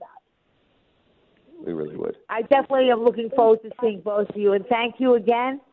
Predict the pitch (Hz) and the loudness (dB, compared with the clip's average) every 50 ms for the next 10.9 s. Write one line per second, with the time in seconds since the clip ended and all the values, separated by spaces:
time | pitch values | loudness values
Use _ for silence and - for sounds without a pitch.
0 | _ _ - - - - 220 214 - 247 233 233 220 - - 220 208 240 226 220 | _ _ -20 -14 -6 -6 -6 -2 -2 -2 -2 -2 -6 -10 -10 -2 0 0 0 2
1 | 233 220 214 214 208 208 196 208 208 208 208 - - - 214 208 214 202 214 226 | 0 -2 0 -2 -2 -2 0 0 2 2 2 0 2 2 2 2 2 2 0 0
2 | 233 240 247 247 254 254 254 - 240 240 220 220 247 277 294 - - 311 302 285 | 2 2 2 4 4 2 2 2 0 0 2 2 2 2 0 0 0 0 0 0
3 | 233 214 247 240 233 - - 247 240 240 240 - 233 214 220 214 220 208 214 208 | 2 2 2 2 2 0 2 2 2 2 2 0 2 2 4 2 2 0 0 -2
4 | 196 220 208 214 - 202 196 170 208 214 202 - 208 180 175 202 190 190 - 190 | 0 -2 -4 0 0 0 0 0 -2 -6 -2 -2 -2 0 2 0 0 2 0 -4
5 | 185 185 185 185 185 180 180 202 185 180 185 185 180 180 - - - _ - - | -2 -2 -2 -4 -4 -4 -2 -2 0 2 4 2 2 2 -4 -14 -20 _ -20 -20
6 | - - - _ - - 175 170 156 165 180 180 175 170 - - 170 165 165 165 | -20 -20 -20 _ -4 -2 0 0 2 4 4 4 4 4 2 -2 0 0 0 0
7 | 170 160 - 196 175 175 180 175 175 170 170 160 127 170 _ - 180 175 170 160 | -2 -6 -4 -4 0 0 2 2 2 0 0 -2 -4 -6 _ -4 -2 -2 0 0
8 | 175 170 170 175 175 170 - - 160 170 165 160 - 175 165 170 165 156 151 - | 0 0 0 -4 -4 -6 -8 -6 -6 -4 -4 -4 0 0 2 2 2 2 0 -2
9 | 156 156 156 - - - - - _ - 302 302 311 302 302 - 247 233 226 214 | -4 -4 -4 -10 -20 -20 -20 -14 _ 2 2 2 2 0 2 2 4 4 4 4
10 | 220 233 220 214 208 196 190 _ - 247 240 240 233 - - 208 208 196 | 2 0 0 0 -2 -4 -4 _ 4 4 4 4 2 0 0 0 0 0